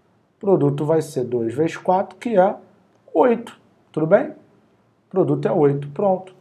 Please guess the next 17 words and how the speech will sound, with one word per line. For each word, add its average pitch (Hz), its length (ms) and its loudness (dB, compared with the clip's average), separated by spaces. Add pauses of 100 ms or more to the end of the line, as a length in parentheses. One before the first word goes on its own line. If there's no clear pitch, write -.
Essa 143 280 -2
é - 20 -2
a - 20 -2
minha 151 140 -2
resposta. 143 600 -6 (560)
Oito. 160 540 2 (260)
Qual 139 140 -2
é 139 60 2
a - 20 0
minha 139 140 2
letra 139 260 0
correta? 160 420 -4
Letra 151 380 -10 (140)
B 156 180 -4
de 139 100 -8
bola. - 260 -14 (400)
Maravilha? 135 440 0